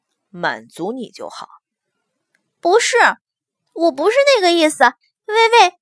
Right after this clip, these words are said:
嗯。”祸水瞪大了双眼，眼睁睁看着莫基叶垂下头，堵住他的嘴！苍天啊，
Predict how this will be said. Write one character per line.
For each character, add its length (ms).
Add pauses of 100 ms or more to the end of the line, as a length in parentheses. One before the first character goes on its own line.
(200)
嗯。” 920 (680)
祸 440
水 200
瞪 260
大 140
了 120
双 280
眼， 260 (280)
眼 440
睁 260
睁 200
看 240
着 100
莫 240
基 200
叶 120
垂 240
下 200
头， 300 (200)
堵 200
住 120
他 180
的 60
嘴！ 300 (720)
苍 440
天 420
啊， 220